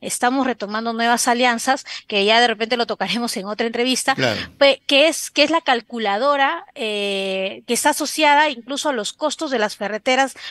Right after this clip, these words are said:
Speaker 1: más importantes que están, eh, están aliadas ahí, como Promart, donde tú obtienes un presupuesto más real de acuerdo a la necesidad que vas a calcular, si es una ca-, si es para un techo,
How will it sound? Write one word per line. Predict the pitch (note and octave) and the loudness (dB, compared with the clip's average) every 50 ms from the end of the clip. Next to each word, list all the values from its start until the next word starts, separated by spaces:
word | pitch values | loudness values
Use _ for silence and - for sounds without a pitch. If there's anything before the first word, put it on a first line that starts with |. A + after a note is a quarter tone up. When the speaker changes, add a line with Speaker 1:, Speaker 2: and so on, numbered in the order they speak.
| - | -6
Speaker 1:
más | - C4 C4+ - D#4+ | -2 -2 -2 0 -2
importantes | D#4 C4+ - C4 B3 - C4+ B3+ A#3 - D#4 - - | -2 0 -2 0 2 2 0 0 0 -4 -6 -6 -6
que | - A3+ | -10 -10
están, | - - B3 A#3+ A#3 B3 - - - - - _ _ - | -4 -2 -2 -2 -2 -4 -10 -12 -16 -16 -16 _ _ 0
eh, | - B3 A3 G#3+ | 2 2 2 2
están | G#3+ - C4 B3 B3 | 2 2 2 4 4
aliadas | C4 B3 B3 B3 A#3+ - A#3 | 4 4 4 4 2 2 0
ahí, | A#3 B3+ A3+ | -2 -2 -2
como | - A3 G3 G3 F#3 F3+ | -4 -8 -6 -6 -8 -6
Promart, | - G#3 G3+ A3+ A#3+ A3 A#3+ C4+ - _ _ - - | -2 -2 0 4 4 4 4 2 -2 _ _ -18 -14
donde | - A3+ A3 G#3+ G#3 G3+ | -6 -4 -4 -2 -2 -6
tú | - - C#4 | -2 -2 -4
obtienes | B3 - C#4+ C#4 C#4 C4+ - | -2 0 0 0 0 0 -2
un | D4 C#4+ B3+ | -2 -2 0
presupuesto | D#4 D4 - - A3+ - - C#4 B3+ - - B3 A3+ | 0 0 0 -2 -8 -2 0 0 0 0 -2 -4 -2
más | A#3 C4 D4 C#4+ | 2 2 2 4
real | D4 D4 D4 C#4+ E4 E4+ - - - - - - | 4 4 6 4 4 2 -4 -10 -14 -14 -10 0
de | A#3 A#3 | 0 0
acuerdo | G#3+ _ - C#4 C4+ C4+ C#4 | 0 _ 2 2 2 4 2
a | C4+ | 0
la | C4 B3+ | 0 0
necesidad | A3+ A3 - A3+ - - A3 G#3+ A#3 A#3+ | -2 -4 -6 -8 -10 -8 -2 0 0 0
que | A#3 - A3 | 0 0 0
vas | G#3 G#3+ - | 0 0 0
a | A#3+ - | -4 -6
calcular, | - G#3 F#3+ _ - F#3+ G3+ A3 A3 B3 C#4+ - - - - - _ - - - | -6 -8 -8 _ -6 -2 2 4 4 4 2 -2 -12 -16 -16 -18 _ -20 -16 -12
si | - - - A#3+ | -8 -4 0 0
es | A3 A3+ - B3+ | 0 0 0 -2
una | A#3+ A3+ A3 | -2 -2 0
ca-, | - C4 A#3+ A3 | 0 0 0 0
si | - B3 | 0 -4
es | A3 - | -4 0
para | A3+ G3+ G#3 | 0 0 0
un | G#3+ A3+ A3 | 0 -2 0
techo, | D4+ D4 - - C4 B3 B3+ A#3+ | 0 0 2 0 -4 -4 -6 -6